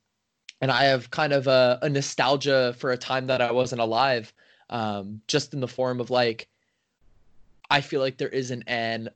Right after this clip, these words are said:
American look, right? You know, um, I feel like it's pretty easy to hammer down, like, what a Parisian fashion ideal would be, or a European, or even a Japanese, which has elements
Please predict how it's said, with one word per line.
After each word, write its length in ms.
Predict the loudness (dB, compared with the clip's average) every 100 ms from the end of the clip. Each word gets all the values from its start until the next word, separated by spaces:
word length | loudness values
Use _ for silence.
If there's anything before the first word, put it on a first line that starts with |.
| -8
American 1000 | -8 -4 -2 0 -2 -4 -6 -6 -8 -10 -14 _ _ _ _ _
look, 540 | -2 2 2 -2 -16 -20 _ _
right? 300 | -2 0 -2
You 80 | 0
know, 320 | 2 2 0 -8 _ _ _ -6
um, 560 | -2 0 0 -4 -8 -12 _ _ _ -4 0
I 80 | 2
feel 160 | 2
like 160 | 2 0
it's 140 | -4
pretty 240 | -4 -4 -4 -2
easy 200 | -2 0
to 120 | 0 0
hammer 340 | 0 -2 -2
down, 380 | 0 -2 -2 -2
like, 220 | -4 -4 _
what 500 | -12 0 2 2 0 -2
a 200 | -2 -2
Parisian 840 | -6 -4 -2 -2 0 0 0 -4
fashion 840 | -4 -2 0 0 -2 -6 -6 -8 -6 -4
ideal 440 | -2 -2 -6 -4
would 140 | -6 -6
be, 300 | -4 -4 -2
or 120 | -4
a 40 |
European, 800 | -2 0 -2 -2 -2 2 2 2
or 340 | 0 2 2 0
even 300 | -4 -4 0
a 60 | 2
Japanese, 640 | 2 2 0 0 0 0
which 180 | -2 -2 -8 -20 -4
has 240 | 0 0
elements 440 | 0 -2 -4 -4